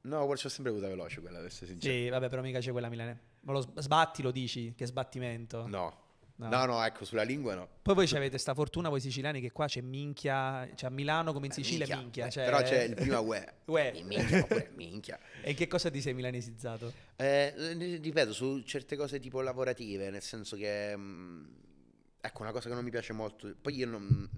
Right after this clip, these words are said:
Speaker 1: non sono né campanilista, cioè tipo la Sicilia è la cosa più bella del mondo, siamo tutti fighissimi, la cultura, gli arabi, eh, né, eh, tutte critiche. Cioè, secondo me non esiste un posto, Milano ha tanti pregi, ma soprattutto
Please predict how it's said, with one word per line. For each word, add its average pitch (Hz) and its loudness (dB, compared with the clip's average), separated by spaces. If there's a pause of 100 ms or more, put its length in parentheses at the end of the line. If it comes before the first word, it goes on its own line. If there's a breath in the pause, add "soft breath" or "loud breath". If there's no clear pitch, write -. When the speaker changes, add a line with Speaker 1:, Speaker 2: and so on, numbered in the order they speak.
Speaker 1:
non 98 -8
sono 90 -10
né 120 -6
campanilista, 98 -2
cioè 92 -10
tipo 85 -12 (420 loud breath)
la 95 -6
Sicilia 101 -4
è - 0
la 101 -2
cosa 101 -6
più 98 -14
bella 104 0
del 98 0
mondo, 98 -6
siamo 98 -8
tutti 101 -12
fighissimi, 101 -10
la 98 -4
cultura, 98 -8
gli 98 -8
arabi, 98 -6
eh, 147 -6 (380 loud breath)
né, 170 -4 (600 soft breath)
eh, 104 0
tutte 123 -8
critiche. 90 -8
Cioè, 117 -2
secondo 143 0
me 135 4
non 131 2
esiste 123 -2
un 104 -4
posto, 104 0
Milano 117 4
ha 104 2 (120)
tanti 127 -4
pregi, 113 0
ma 92 -4
soprattutto - -6